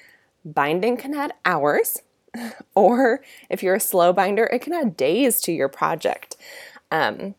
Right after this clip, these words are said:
but here are just a few tips for making it faster. So if you are a stickler for hand sewing your binding to the back of the quilt, I know I am, um, try using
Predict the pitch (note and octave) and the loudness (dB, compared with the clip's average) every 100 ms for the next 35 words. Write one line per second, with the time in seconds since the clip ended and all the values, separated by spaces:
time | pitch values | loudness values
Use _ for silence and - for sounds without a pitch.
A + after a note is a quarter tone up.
0 | _ _ _ - A#3+ D#4+ E4+ D#4+ - C#4+ | _ _ _ -4 -2 -2 -2 -4 -4 -4
1 | G#3 A3 G#3+ - - F#3+ E3+ - E3 - | -4 -4 -4 -4 -6 -4 -4 -6 -8 -8
2 | - G2 - - - F#3+ _ _ _ _ | -8 -8 -8 -10 -10 -12 _ _ _ _
3 | - - F3 G#3 A#3+ C4+ G3 F3+ G3 - | -6 -6 -4 -4 -4 0 0 0 0 -4
4 | - B3 - G#3 A3+ - G3 - F#3+ G3 | -2 -6 -4 -4 -4 -4 -6 -4 -6 -6
5 | - F3 E3 F#3 G3 E3+ D3 D3+ E3+ A3+ | -6 -2 -2 -2 -6 -8 -8 -4 -4 -4
6 | - G3+ F3 D3+ - C4+ C4+ D#3 D3+ D#4+ | -6 -6 -4 -4 -6 -10 -6 -4 -4 -6
7 | - - - D#3 C#3+ - D3 E3 - C#3+ | -16 -20 -14 -10 -8 -6 -4 -4 -6 -6
8 | C3+ A#3+ - _ - - _ _ - F3+ | -4 -4 -6 _ -20 -20 _ _ -10 -8
9 | - - D4+ E4 D#4+ D#4 C#4+ B3 | -10 -12 -8 -4 -4 -4 -4 -6